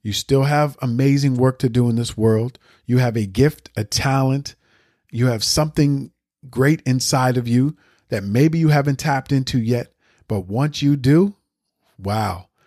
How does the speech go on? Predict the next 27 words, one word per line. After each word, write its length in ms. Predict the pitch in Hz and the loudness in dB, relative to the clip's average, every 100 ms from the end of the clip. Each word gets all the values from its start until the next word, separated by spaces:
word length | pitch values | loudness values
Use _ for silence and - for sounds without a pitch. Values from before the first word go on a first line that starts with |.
| _ | _
you 100 | 117 | -6
gotta 180 | 135 113 | -4 0
put 180 | - 135 | 0 0
the 80 | 85 | -4
world 360 | 92 139 143 | 2 4 4
on 220 | 143 151 139 | 4 0 0
notice, 320 | 123 98 - | 0 -2 -8
because 540 | 117 104 120 107 - - _ _ - | -10 -4 -2 -4 -8 -18 _ _ -6
that's 300 | 110 127 - | -4 -2 0
when 200 | 127 123 | 0 0
you're 280 | 110 117 127 | 0 2 2
about 340 | 98 110 110 | 2 -2 -2
to, 200 | 123 101 - | -4 -4 -6
to 160 | - | -8
just 280 | 104 113 - | -6 -6 0
take 260 | 123 131 127 | 0 0 -2
off. 460 | 117 104 - - _ _ _ _ _ _ _ _ _ _ _ _ | -6 -6 -14 -20 _ _ _ _ _ _ _ _ _ _ _ _
And, 200 | 135 135 - | -4 -2 0
and 180 | 139 139 | -2 -2
so 100 | 143 | 0
that's 280 | 151 170 | 0 0
what 80 | 175 | -2
I 40 | 165 | -2
wanna 240 | 160 160 | 0 -2
tell 280 | 147 175 233 | 0 2 2
you. 160 | 107 | -2
Though, 280 | 107 135 - | 0 0 0